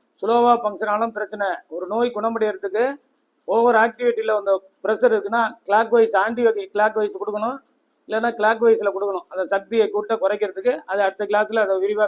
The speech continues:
சொல்லி தருவோம். இப்போ வந்து எப்படி அழுத்தம் கொடுக்கணும்னா, கட்டையை அப்படி தான் பிடிக்கணும். இப்படி அழுத்தி பிடிச்சிட்டோம் அப்படின்னா, அப்படி அழுத்தி பிடிச்சா கையை வலிக்கும். இந்த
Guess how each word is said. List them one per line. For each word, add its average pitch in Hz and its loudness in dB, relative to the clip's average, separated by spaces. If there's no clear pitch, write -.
சொல்லி 196 -12
தருவோம். 175 -4
இப்போ 220 0
வந்து 240 2
எப்படி 233 6
அழுத்தம் 220 4
கொடுக்கணும்னா, 220 2
கட்டையை 247 8
அப்படி 214 -6
தான் 233 2
பிடிக்கணும். 214 -4
இப்படி 185 0
அழுத்தி 240 2
பிடிச்சிட்டோம் 220 2
அப்படின்னா, 214 0
அப்படி 214 0
அழுத்தி 226 0
பிடிச்சா 240 2
கையை 226 6
வலிக்கும். 190 -4
இந்த 202 -4